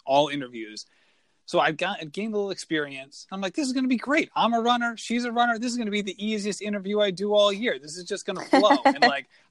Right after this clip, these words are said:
Speaker 1: I completely underprepared because of it. And, like, after ten minutes, like, again, nothing against her. She was just kinda like, "Yeah, this is what happened. That's what happened." And I was
Speaker 2: Uh-huh.
Speaker 1: like, "Uh-oh, I am in some serious trouble here." I'm,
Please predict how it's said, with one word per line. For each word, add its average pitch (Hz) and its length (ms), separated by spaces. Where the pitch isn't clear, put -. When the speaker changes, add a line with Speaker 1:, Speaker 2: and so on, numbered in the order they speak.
Speaker 1:
I 185 420
completely 190 840
underprepared 165 880
because 151 340
of 139 120
it. 127 280
And, 160 120
like, 147 300
after 165 280
ten 175 320
minutes, 208 400
like, 147 260
again, 220 220
nothing 220 260
against 196 260
her. 233 220
She - 120
was 180 80
just 196 180
kinda 214 160
like, 208 240
"Yeah, 339 140
this 247 120
is 262 60
what 262 120
happened. 196 400
That's 226 180
what 214 100
happened." 175 400
And 240 220
I 220 100
was 220 80
Speaker 2:
Uh-huh. 254 60
Speaker 1:
like, 147 300
"Uh-oh, 147 480
I 175 220
am 170 200
in 170 100
some 170 160
serious 160 380
trouble 147 280
here." 135 200
I'm, 151 140